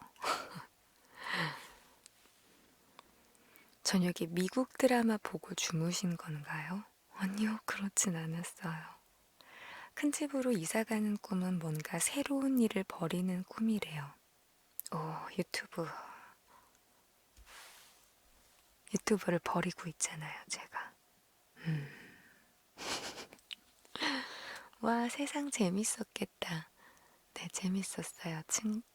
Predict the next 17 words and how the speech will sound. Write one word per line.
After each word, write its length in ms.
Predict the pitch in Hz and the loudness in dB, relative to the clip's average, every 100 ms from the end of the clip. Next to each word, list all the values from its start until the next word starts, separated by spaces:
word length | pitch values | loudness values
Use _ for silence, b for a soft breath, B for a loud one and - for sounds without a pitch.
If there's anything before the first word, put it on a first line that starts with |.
| _ | _
친구들이랑 720 | - 233 226 220 - 190 170 165 | -2 0 0 -2 -4 -2 -2 -4
저희 240 | - 165 | -4 -4
집에서 400 | - - - 180 | -6 -12 -8 -4
엠티 360 | 160 160 - 175 | -4 -4 -2 -2
하는 240 | 156 151 156 - | -2 -6 -12 -16
거. 100 | - - - - - - - - | -16 -16 -20 -20 -20 -20 -20 -14
저희 200 | - 175 | -6 -2
집 160 | - - | -2 -2
옥상에서 680 | 190 - 180 170 165 - - | -4 -2 0 0 -2 -8 -10
고기도 380 | - 175 175 - - | -8 -2 -2 -2 -6
구워 240 | - 170 | -4 -4
먹고, 400 | 156 - _ - - - _ B B B B B B B _ | -4 -8 _ -10 -10 -18 _ B B B B B B B _
내려와서 840 | - 165 170 165 165 - 175 156 160 B B B B - | -2 0 0 0 -2 -4 -6 -8 -8 B B B B 2
요리 220 | 175 196 | 4 4
대결도 580 | - 170 - 165 - 185 | 2 0 0 -4 -2 -2
하고 180 | 175 170 - | -2 -2 -12
그랬었어요. 840 | - 175 160 - - - - - | -6 -6 -4 -8 -14 -18 -12 -10